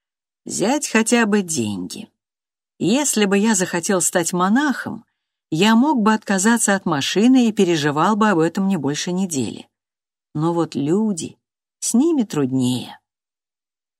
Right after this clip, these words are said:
Они в тот день долго сидели и говорили.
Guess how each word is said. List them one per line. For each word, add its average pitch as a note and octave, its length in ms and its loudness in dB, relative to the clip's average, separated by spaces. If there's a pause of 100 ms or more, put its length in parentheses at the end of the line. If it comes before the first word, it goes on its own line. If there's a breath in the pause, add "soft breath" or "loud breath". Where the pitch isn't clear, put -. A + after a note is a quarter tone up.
(280)
Они G3+ 240 0
в - 60 -4
тот A3+ 160 2
день G#3 260 2
долго G3 300 2
сидели E3+ 480 0
и D#3+ 100 2
говорили. D#3 640 -4